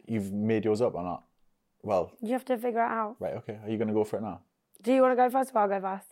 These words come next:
Speaker 1: You go first, so I know what to do.
Speaker 2: Okay. Right, so here is my story.
Speaker 1: Mm-hmm.
Speaker 2: I, uh, you were asking how many podcasts I've done. I've done twenty-three. I've actually filmed twenty-four.
Speaker 1: Right.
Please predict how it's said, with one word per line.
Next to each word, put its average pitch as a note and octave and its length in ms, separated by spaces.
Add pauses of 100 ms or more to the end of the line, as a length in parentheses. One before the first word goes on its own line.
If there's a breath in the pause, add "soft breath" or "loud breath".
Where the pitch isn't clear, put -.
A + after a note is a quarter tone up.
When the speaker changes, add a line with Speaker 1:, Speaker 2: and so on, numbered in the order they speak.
Speaker 1:
You A#2 160
go A#2+ 100
first, G#2 280
so G2+ 60
I - 40
know G#2 100
what G2 160
to F#2 100
do. - 40 (280)
Speaker 2:
Okay. G3+ 340 (640 soft breath)
Right, F3+ 320 (140)
so G3 460 (120)
here A#3+ 160
is A3+ 100
my A3+ 140
story. G#3 580
Speaker 1:
Mm-hmm. G#3 200 (400 loud breath)
Speaker 2:
I, D4 360
uh, - 20
you D4+ 200
were D4+ 60
asking C4+ 440
how B3+ 40
many B3+ 160
podcasts A3 360
I've G#3+ 80
done. G#3 160
I've G#3 40
done A3 140
twenty-three. G#3+ 420
I've A#3+ 240
actually B3+ 460
filmed G#3+ 640
twenty-four. G#3 800 (240 soft breath)
Speaker 1:
Right. G#2 340